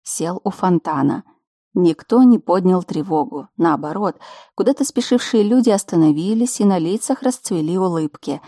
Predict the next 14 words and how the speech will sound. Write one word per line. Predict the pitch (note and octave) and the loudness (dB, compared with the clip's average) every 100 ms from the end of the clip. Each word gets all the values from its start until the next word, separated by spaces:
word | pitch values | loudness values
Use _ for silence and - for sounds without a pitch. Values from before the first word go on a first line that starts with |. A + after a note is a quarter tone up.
| _ _ _ - | _ _ _ -8
А | E3 | -6
из | D#3+ | -6
дверей | D3 D#3 F3 A3+ | -6 -4 -2 -2
вышла | G3+ A3+ - | -2 -6 -6
красивая | G3+ G3+ - - A3 G3 | -6 -6 -6 -4 -2 -2
девушка | F3+ G#3 B3 A3+ - D3+ - _ _ G3 | -4 -2 -2 -2 -8 -14 -14 _ _ -4
лет | F#3+ A#3 - | -2 -2 -2
тридцати. | A3 A3 - G#3 - - C#3+ - _ _ _ _ _ - | -4 -4 -8 -10 -10 -8 -8 -10 _ _ _ _ _ -8
Остановила | - F#3+ G3+ C#4+ C#4 B3+ | -6 0 2 4 4 6
на | G#3+ | 6
нас | G3 A3 - | 4 0 -4
взгляд, | E3 D#3+ D#3 D#3+ - - | -6 -4 -4 -6 -8 -2
помахала | E3 D3+ - E3+ D#3 | 2 2 2 -2 -2
рукой, | D3+ _ E3 G3+ | -8 _ -2 -2